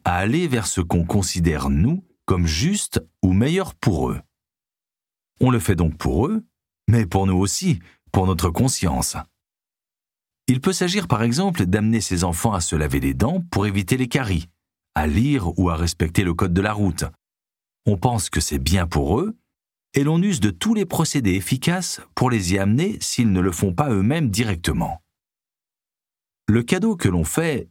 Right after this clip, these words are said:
est souvent à mettre dans cette catégorie aussi. J'offre ce livre à mon frère parce que je connais ses goûts et je sais qu'il va l'apprécier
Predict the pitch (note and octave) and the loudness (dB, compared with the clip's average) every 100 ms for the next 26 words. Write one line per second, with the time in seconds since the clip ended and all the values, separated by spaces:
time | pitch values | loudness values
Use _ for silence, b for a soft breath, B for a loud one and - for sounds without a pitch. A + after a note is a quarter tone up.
0 | - G#2+ G2 - G#2+ C3 F#2+ A2 A2+ - | -4 -2 -2 -2 0 2 2 0 0 0
1 | E2+ E2+ F#2+ E2+ - G2+ G2 F#2+ F#2 F2 | 0 2 -2 -4 -2 0 0 0 2 2
2 | D#2 D2+ - B2+ E2+ _ _ _ _ _ | 0 -2 -4 -6 -8 _ _ _ _ _
3 | _ _ _ _ - F2 G#2+ G2+ - E2 | _ _ _ _ -2 2 2 0 0 0
4 | - F2+ G2 F2 D2 D2 C#2 - C#3+ F3+ | 2 2 2 2 2 0 -2 -2 -2 -2
5 | C3+ B B B _ - G2 - F#2 D#2 | -4 B B B _ -6 -4 -2 -2 -2
6 | D#2 G2 F#2 - D2 D2 C3+ B2+ B1+ - | -2 0 0 -2 -2 0 2 0 -4 -2
7 | G#2 D#2 D2+ G#2+ F2 E2 D2+ C#2+ - F#2 | -2 -2 -2 -4 0 0 0 -2 -2 -2
8 | - F3 F#3+ | -2 -2 -4